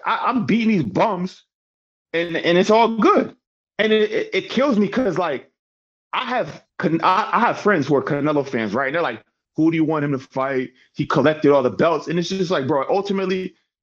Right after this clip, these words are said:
like, the belts can't mean that much at this point. Like, we, we all know who the real dudes are and who the real dudes, who the real dudes aren't.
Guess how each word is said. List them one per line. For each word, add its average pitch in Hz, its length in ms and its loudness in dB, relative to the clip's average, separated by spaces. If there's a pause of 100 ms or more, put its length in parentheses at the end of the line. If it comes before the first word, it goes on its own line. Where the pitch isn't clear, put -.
(120)
like, 131 340 -2 (400)
the 147 120 -2
belts 196 380 0
can't 196 440 -4
mean 214 200 2
that 165 160 -2
much 135 180 -2
at 117 100 -8
this 113 140 -4
point. 117 240 -2
Like, 113 200 -2
we, 185 160 2
we 190 200 0
all 208 180 0
know 202 200 -2
who 185 180 -2
the 143 100 0
real 165 240 0
dudes 151 280 -2
are 175 180 -2
and 151 120 -10
who 151 60 -2
the 135 100 -4
real 147 240 -2
dudes, 131 360 -4 (160)
who 160 100 -2
the 131 120 -2
real 139 260 0
dudes 131 420 -2
aren't. 139 280 -6